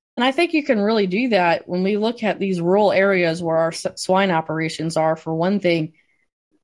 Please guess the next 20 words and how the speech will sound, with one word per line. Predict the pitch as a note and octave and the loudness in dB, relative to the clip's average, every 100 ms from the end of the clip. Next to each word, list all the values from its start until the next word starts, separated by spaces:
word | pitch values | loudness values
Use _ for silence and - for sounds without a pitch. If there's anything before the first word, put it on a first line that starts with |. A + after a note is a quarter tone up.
| _ | _
we | F3+ C4 | 0 2
need | G4 | 2
to | |
be | B3 A#3 | 2 4
in | A#3+ | 4
our | G#3 | 2
high | F3 F3+ - | 2 0 0
schools | - F#3 E3 D#3+ - _ _ _ | -2 -2 -2 -2 -8 _ _ _
finding | G3 A3+ C4+ B3 | 0 2 2 4
those | F#3+ F#3 | 2 0
students | - A3 A3+ G3 - | -4 -2 0 0 -4
who | - F#3 F3+ F3 - - E3 E3 - F3+ | -2 2 2 2 -4 -12 -12 -12 -14 -2
don't | F3+ C#4 | 0 0
have | C#4+ A3+ | 0 -2
the | G3+ | 0
resources | F3 F3 - E3 - E3 | -2 -4 -6 -6 -4 -6
to | E3+ | -4
go | F3+ E3 | -2 -2
to | |
college. | D#3+ D3+ D3+ D3+ D3+ - | -2 -2 0 -2 -4 -10